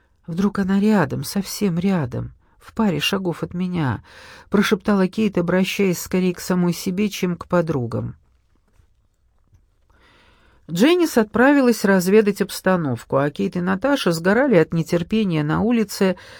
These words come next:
дожидаясь, пока она вернется. Несколько минут, в течение которых ее не было, Кейт показались прямо-таки вечностью. «Так вот, я спросила шикарную мадам на ресепшене, и та рассказала мне,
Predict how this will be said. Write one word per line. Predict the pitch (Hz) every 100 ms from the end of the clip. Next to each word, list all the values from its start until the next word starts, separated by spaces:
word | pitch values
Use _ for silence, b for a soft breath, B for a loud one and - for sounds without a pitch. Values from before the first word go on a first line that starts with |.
| B B -
дожидаясь, | 202 214 240 277 226 - - -
пока | 170 240 220
она | 156 180
вернется. | 170 143 127 104 - - 107 - _ _ _ _ _ _ _ -
Несколько | 196 202 - 165 170
минут, | 160 165 165 208 254
в | -
течение | 175 170 190 160 160
которых | 170 165 165 151
ее | 160 147
не | 165 220
было, | 202 175
Кейт | - 202 202
показались | 165 156 156 185 175 165 -
прямо-таки | 165 175 160 156 151 151 147
вечностью. | 165 190 - 120 107 - - 92 - _ _ _ _ _ _ _ _ _ _ B B B B B B B
«Так | - -
вот, | 240 220 208 - - _ _ _ _ _ _ _ _ _ _ -
я | 170 226 226
спросила | 214 - 233 220 233 214
шикарную | 214 202 196 202
мадам | 196 214 233 320 208
на | 165
ресепшене, | 170 190 - 175 147 - 127 139
и | 147
та | 165 160
рассказала | 156 - 165 165 208 269 214
мне, | 131 120 110